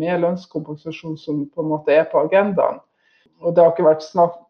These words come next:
det har ikke vært noe særlig vilje til å snakke om at man også skal gå ned i lønn. Og da, eh, får du jo det problemet, ikke sant, at, eh, hvis du da skal skape flere arbeids-, altså grunnen til at man skaper flere arbeidsplasser er jo at,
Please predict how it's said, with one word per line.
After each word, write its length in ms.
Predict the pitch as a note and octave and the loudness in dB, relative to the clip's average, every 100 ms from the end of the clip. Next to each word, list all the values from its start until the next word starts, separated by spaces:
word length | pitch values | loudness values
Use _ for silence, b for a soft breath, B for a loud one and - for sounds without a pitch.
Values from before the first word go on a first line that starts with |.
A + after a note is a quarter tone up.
| - | -12
det 320 | - - F3 | -8 -4 -2
har 140 | E3 | 0
ikke 180 | F3+ F3 | 2 4
vært 240 | E3+ E3+ | 4 2
noe 160 | E3+ D#3 | -2 -2
særlig 280 | D#3 D#3+ D#3+ F3 | 0 0 2 0
vilje 240 | A#3 B3+ - | 4 4 4
til 100 | D#3 | -4
å 120 | B2 | -6
snakke 360 | - D3 - D#3+ | -4 -4 -4 -10
om 80 | D#3 | -10
at 80 | |
man 220 | D#3 D#3 D#3 | -8 -10 -12
også 220 | - E3 | -14 -16
skal 160 | - E3 | -12 -8
gå 160 | D#3 D#3 D3+ | -4 -2 -2
ned 160 | D3+ C#3 | -2 -2
i 140 | C#3+ | -2
lønn. 240 | D3 - - _ _ _ _ _ _ _ _ | -2 -4 -10 _ _ _ _ _ _ _ _
Og 80 | G3+ | -4
da, 160 | F#3+ G#3+ G#3+ G#3+ F#3 F#3 | 4 6 8 8 8 8
eh, 260 | F#3 F3+ - - - _ | 6 4 -6 -20 -20 _
får 240 | - G#3+ A#3 | 4 6 6
du 80 | |
jo 80 | G3+ F3 | 4 2
det 160 | D#3+ D#3+ | 0 -2
problemet, 560 | E3+ D3+ D3 D3+ D3+ | -6 -8 -8 -8 -12
ikke 160 | D3+ - | -12 -8
sant, 160 | E3+ | -6
at, 160 | E3 D#3+ C#3 | -6 -8 -14
eh, 240 | - - - _ F#3+ | -18 -20 -20 _ -10
hvis 240 | F#3 F#3 | -10 -8
du 80 | F3+ | -12
da 240 | E3+ F#3+ | -2 0
skal 220 | F#3 F3+ - | 0 -4 -8
skape 600 | - F#3+ F#3 - b b b b | 2 4 4 -2 b b b b
flere 320 | F#3 F#3 F3 | 2 4 4
arbeids-, 440 | D#3 E3+ G#3 G3+ - | 2 2 0 -2 -8
altså 280 | F#3 E3+ F3+ | -4 0 4
grunnen 200 | G#3 G3+ | 4 4
til 100 | F3+ | 0
at 80 | - | 0
man 100 | F3 | -6
skaper 380 | - F#3 F#3 | -2 -2 -2
flere 260 | F3+ F3 E3 | 0 2 4
arbeidsplasser 560 | E3 G3 - G3 F#3+ F3 | 2 -2 -4 -4 0 0
er 260 | E3 F3 | 2 2
jo 120 | E3 - | 2 -2
at, 240 | D#3+ - | -4 -10